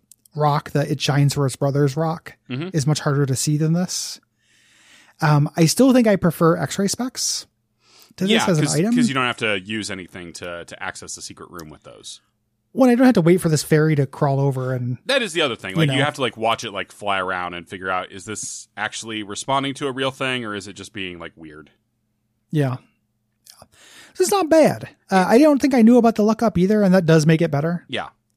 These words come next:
Speaker 1: I would agree. Um, it's also, they just re-, they added it to be part of the, uh, Beelzebub set.
Speaker 2: That, yeah, I,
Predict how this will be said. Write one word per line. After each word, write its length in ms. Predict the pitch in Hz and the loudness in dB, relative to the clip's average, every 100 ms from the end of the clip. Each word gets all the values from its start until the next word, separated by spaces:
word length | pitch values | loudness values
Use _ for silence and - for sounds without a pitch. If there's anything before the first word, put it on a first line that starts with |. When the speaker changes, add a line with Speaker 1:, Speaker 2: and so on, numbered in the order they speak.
| _ | _
Speaker 1:
I 40 | 156 | -4
would 80 | 156 | -2
agree. 320 | 139 143 165 _ - - - | 0 0 -2 _ -20 -8 2
Um, 160 | 165 | 4
it's 120 | 180 | 6
also, 280 | 240 247 240 | 4 6 6
they 120 | 190 180 | 6 6
just 220 | 175 190 | 4 4
re-, 100 | 190 | 4
they 140 | 160 | 6
added 180 | 160 165 | 6 6
it 160 | 160 160 | 4 0
to 100 | 143 | -2
be 220 | 147 147 | 0 2
part 160 | 151 | 2
of 80 | 139 | 2
the, 160 | 139 139 | 0 -2
uh, 140 | 123 | -2
Beelzebub 560 | 123 139 135 127 135 131 | 0 0 0 -4 -6 -6
set. 340 | - 165 - - _ _ _ _ | -8 -10 -16 -20 _ _ _ _
Speaker 2:
That, 260 | 123 190 180 | -4 -2 -2
yeah, 200 | 160 98 - | -4 -4 -4
I, 160 | 151 | -4